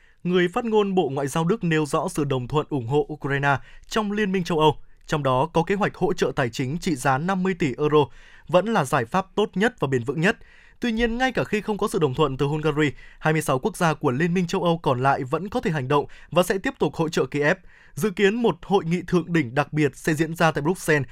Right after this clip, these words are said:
vào tháng một năm hai nghìn không trăm hai mươi tư. Mặc dù vậy, người phát ngôn Bộ Ngoại giao Đức vẫn nhấn mạnh rằng ưu tiên của nước này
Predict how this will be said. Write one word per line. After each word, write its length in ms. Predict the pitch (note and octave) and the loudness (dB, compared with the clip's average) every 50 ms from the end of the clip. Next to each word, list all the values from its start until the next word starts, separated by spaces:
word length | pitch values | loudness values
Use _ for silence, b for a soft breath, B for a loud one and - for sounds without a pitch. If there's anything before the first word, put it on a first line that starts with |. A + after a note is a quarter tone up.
| B B B B | B B B B
vào 220 | B B2+ D#3+ D#3+ D#3 | B 2 2 2 2
tháng 200 | - D#3+ F#3+ G#3+ | 2 -2 -2 0
một 220 | G#3+ F#3+ - - - | 0 0 0 0 0
năm 80 | E3 | 0
hai 100 | E3+ E3+ | 0 0
nghìn 160 | D3 C3+ B2 | 0 -2 -4
không 220 | A2+ - E3+ E3 D3+ | -4 -4 -4 -4 -2
trăm 160 | - F3 D#3 | -2 -4 -2
hai 80 | D#3+ D3 | -2 -4
mươi 100 | D3 C#3 | -4 2
tư. 160 | - D#3 D3+ C3 b b b b b b b b | 4 4 4 4 b b b b b b b b
Mặc 140 | - G#3 F#3+ | -4 -4 -2
dù 120 | E3+ A3 G3+ | 0 0 0
vậy, 160 | F3+ G#3 F3 | 2 0 0
người 220 | F3+ F3 F3+ F3 | 2 2 0 0
phát 260 | E3+ - B3+ C4 - | 0 0 -2 -2 -2
ngôn 220 | G#3+ G#3+ G#3+ G3+ F#3+ | -2 0 0 2 2
Bộ 140 | F#3 F3+ - | 0 0 2
Ngoại 200 | C#3 D3+ C3 C#3 | 0 -2 -2 0
giao 200 | - F3 E3+ E3+ | 0 -2 0 2
Đức 240 | E3+ A3 A#3 - | 2 0 0 0
vẫn 200 | - D#3 D3+ E3 | -2 -2 0 0
nhấn 160 | D3 D3 C3 C3+ | 0 0 0 0
mạnh 200 | F3 G3 E3+ C3 | -2 -2 0 0
rằng 180 | - C#3+ B2 A2 b b b - | 0 -2 -2 -4 b b b -2
ưu 160 | G#3+ A3 G#3+ - | -2 -2 -2 0
tiên 180 | - A3+ A3+ G#3 | 0 0 0 0
của 100 | F3 - | -2 -2
nước 120 | C#3 E3+ | -2 -2
này 200 | F3+ E3+ D3 A#2+ | 0 0 0 -2